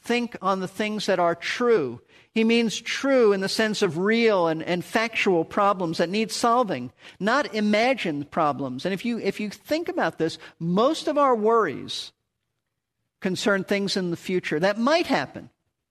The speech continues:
but they usually don't. In fact, someone said, and I have no clue as to how they came up with this statistic, but ninety-two percent of the things that we worry about never happen.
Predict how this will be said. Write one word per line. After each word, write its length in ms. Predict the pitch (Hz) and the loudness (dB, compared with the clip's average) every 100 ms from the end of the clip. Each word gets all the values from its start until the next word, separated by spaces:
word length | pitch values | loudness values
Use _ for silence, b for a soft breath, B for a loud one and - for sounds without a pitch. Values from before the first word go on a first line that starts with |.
| _ _ _ _ _ | _ _ _ _ _
but 100 | 220 | -2
they 80 | 214 | 2
usually 400 | 208 285 220 196 | 2 2 4 2
don't. 460 | 180 220 127 117 - _ _ _ _ _ _ _ | 4 0 -2 -12 -18 _ _ _ _ _ _ _
In 80 | 165 | -6
fact, 440 | - 226 214 - - | 0 2 0 -4 -4
someone 340 | 220 220 180 | -2 -2 -2
said, 200 | - 170 | 0 2
and 80 | 180 | 2
I 80 | 196 | 0
have 160 | 180 | -2
no 520 | 175 196 269 254 147 | -4 -4 0 2 0
clue 400 | 135 - 202 185 | -4 -4 0 0
as 120 | 151 - | 0 -4
to 100 | 165 | -2
how 160 | 170 | 0
they 140 | 151 147 | -2 -4
came 200 | 156 151 | -2 -2
up 140 | 151 | -4
with 100 | 131 | -6
this 140 | 131 | -10
statistic, 560 | - 139 - 165 - 143 | -10 -8 -4 -4 -4 -6
but 120 | 160 | -4
ninety-two 600 | 170 202 269 254 240 233 | -2 -2 0 -4 -4 -6
percent 400 | 208 190 - 190 | -4 -4 -2 -2
of 60 | 175 | -2
the 80 | 156 | -6
things 320 | - 170 170 | -4 -4 -4
that 140 | 151 | -4
we 120 | 147 147 | -2 -2
worry 320 | 151 170 151 | 0 0 0
about 260 | 143 143 | 0 -2
never 240 | 156 165 160 | -2 -2 -2
happen. 380 | 156 143 117 | -2 -4 -8